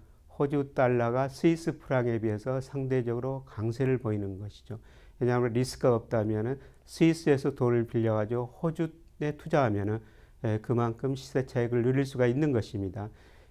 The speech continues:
예를 들어가지고 십 년 국채 수익률이 스위스는 영 점 오 퍼센트, 호주는 삼 점 오 퍼센트죠. 에, 그래서 스위스에서 돈을 빌려 호주에 돈을 빌면 삼 퍼센트 포인트 정도 금리 차이를 먹을 수가 있는 것입니다.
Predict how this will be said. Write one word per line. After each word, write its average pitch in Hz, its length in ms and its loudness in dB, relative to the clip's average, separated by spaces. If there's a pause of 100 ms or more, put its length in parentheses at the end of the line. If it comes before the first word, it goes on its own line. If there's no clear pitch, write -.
예를 147 260 6
들어가지고 113 580 4
십 113 240 -6
년 143 280 2
국채 - 320 -2
수익률이 113 540 0
스위스는 135 640 -2
영 123 200 0
점 123 180 0
오 120 160 0
퍼센트, 98 640 -6 (480)
호주는 139 400 0
삼 160 240 -8
점 151 180 2
오 123 140 2
퍼센트죠. 107 640 -6 (600)
에, 110 260 0
그래서 123 380 -2 (460)
스위스에서 160 600 4
돈을 135 300 2
빌려 117 140 2
호주에 139 480 0
돈을 123 280 2
빌면 104 320 -4
삼 143 300 -8
퍼센트 131 420 -4
포인트 120 340 -2
정도 120 500 -2
금리 113 300 0
차이를 117 400 -2
먹을 107 260 -2
수가 107 220 -6
있는 127 280 0
것입니다. 95 600 -6